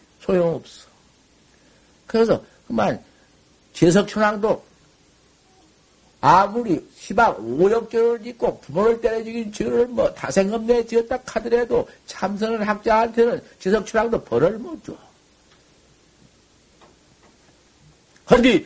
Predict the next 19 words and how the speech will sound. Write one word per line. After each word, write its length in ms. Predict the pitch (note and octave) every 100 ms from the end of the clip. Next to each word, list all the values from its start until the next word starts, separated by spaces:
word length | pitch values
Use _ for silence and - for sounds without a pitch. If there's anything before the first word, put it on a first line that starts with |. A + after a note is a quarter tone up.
| -
염라대왕인들 960 | B3 E4+ F4 F4 E4 D#4 D4+ D4+ D4 C#4+
잡아가? 380 | C#4+ C#4 A4+ A#4+ _ _ _ _ _ _ _ _ _ _ _ _ - -
그러니 440 | C3+ D#3 D#3 D#3+
좋다는 720 | - D3 C#3 C#3 C#3+ C3 B2
것이요. 560 | A2 - F2 D#2+ F2+ - - -
그러니 420 | - E3+ F3 F3 D#3+
견-, 400 | - F#3 F3+ - -
내가 280 | - C#4+ G#3
지방 300 | F#3+ G3 G3
참선해가지고 840 | - B3+ A#3+ B3+ G#3 F#3+ G3+ A#3
언제 320 | A3 G3 G3 - -
나이 280 | A#3+ G3+ G#3
뭐 240 | G3 G3+ - -
팔십이 460 | - - G3+ A#3+ G#3+
돼야지 440 | G#3 F#3 F#3+ F3+ -
견성이요? 760 | G3+ G#3 F#3 G3 F#3+ G3 B3 F#4 - _ _
그러지 400 | - B2+ B2 C#3+
말고. 240 | F3 B3 - - _ _ - _ _ _ _ _ _ _ _ _ _ -
어쨌든지 760 | G#3+ G3 F3+ - D#3+ D#3 C#3+